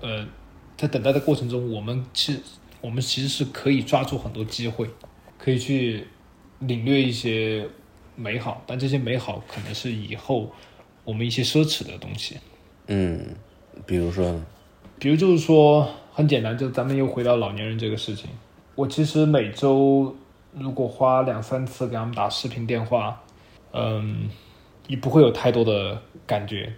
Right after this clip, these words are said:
Speaker 1: 对吧？但是当你很长时间没打了，突然你听到，“OK，我家里老年人怎么怎么了”，你会很难过，你会，可能会感觉后悔，为什么之前没有跟他们多聊一聊，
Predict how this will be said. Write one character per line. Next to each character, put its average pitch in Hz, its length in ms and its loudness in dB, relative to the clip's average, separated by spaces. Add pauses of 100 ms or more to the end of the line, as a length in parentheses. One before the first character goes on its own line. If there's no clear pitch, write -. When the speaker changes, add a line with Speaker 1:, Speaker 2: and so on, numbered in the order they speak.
Speaker 1:
对 117 100 -8
吧？ - 220 -12 (380)
但 135 140 0
是 120 180 0 (140)
当 139 180 4
你 123 140 0
很 110 180 -6
长 117 100 -2
时 113 60 -2
间 120 80 0
没 117 100 0
打 98 180 -2
了， 98 60 -6
突 - 140 -10
然 110 100 -4
你 104 80 -6
听 113 220 -10
到， 104 360 -4
“OK， 107 200 -10 (160)
我 104 120 -10
家 104 180 -8
里 95 240 -12 (180)
老 107 120 -6
年 98 140 -8
人 98 120 -8
怎 - 100 -10
么 90 80 -12
怎 - 120 -14
么 - 100 -14
了”， - 120 -14 (520)
你 117 80 -6
会 117 440 2
很 - 160 -8
难 107 140 -2
过， 110 180 0 (500)
你 123 120 -6
会， 110 540 -2 (240)
可 - 140 -14
能 123 100 -4
会 139 80 2
感 120 100 -2
觉 107 80 -4
后 - 180 0
悔， 101 200 -6
为 113 160 -6
什 107 80 -6
么 110 80 -6
之 117 100 -8
前 113 140 -6
没 101 100 -8
有 98 160 -10 (260)
跟 110 120 -8
他 110 80 -4
们 104 180 -8
多 107 340 -6 (420)
聊 95 160 -4
一 107 60 -4
聊， 92 200 -8